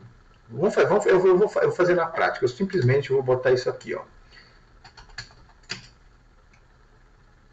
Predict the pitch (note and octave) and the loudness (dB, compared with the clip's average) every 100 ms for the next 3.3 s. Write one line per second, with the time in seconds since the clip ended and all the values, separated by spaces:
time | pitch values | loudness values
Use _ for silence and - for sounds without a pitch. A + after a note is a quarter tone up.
0 | _ _ _ - - C#3 D#3 C#3 D3+ C#3 | _ _ _ -8 0 2 2 0 0 0
1 | A#2+ C3 C#3+ - B2 B2 A#2+ - B2 C#3 | 4 6 4 0 -4 -2 -2 0 0 0
2 | B2+ A2+ - - A2+ - C#3 D3 - A#2+ | 0 -2 -4 -8 -10 2 4 4 0 0
3 | A#2+ - - | 2 0 -8